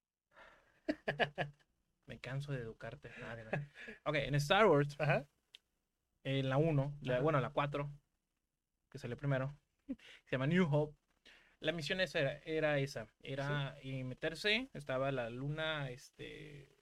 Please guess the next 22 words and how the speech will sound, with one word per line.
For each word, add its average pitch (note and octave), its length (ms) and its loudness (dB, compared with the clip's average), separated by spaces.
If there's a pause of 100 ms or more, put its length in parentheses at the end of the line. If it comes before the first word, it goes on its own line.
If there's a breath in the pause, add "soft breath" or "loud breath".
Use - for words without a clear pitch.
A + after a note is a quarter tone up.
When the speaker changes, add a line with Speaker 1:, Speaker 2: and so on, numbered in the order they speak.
Speaker 2:
la B2 140 -16
Death D3 160 -6
Star. - 340 -10 (580 loud breath)
Speaker 1:
La C#3+ 100 0
estrella D#3 220 6
Speaker 2:
Y D#3+ 40 8
Speaker 1:
de D#3 60 6
la D3+ 80 4
muerte, C#3 280 2
¿no? C3 80 -8
Speaker 2:
Estrella C3+ 160 -12
de C#3+ 60 -6
la D3+ 60 -4
muerte. G3 280 -8 (320)
Entonces, D3 580 -6 (240)
que - 80 -16
así - 140 -16
para - 140 -20
que A#2+ 80 -16
lo A#2 80 -14
vean. A2 120 -18 (1000)
Y G3 460 -8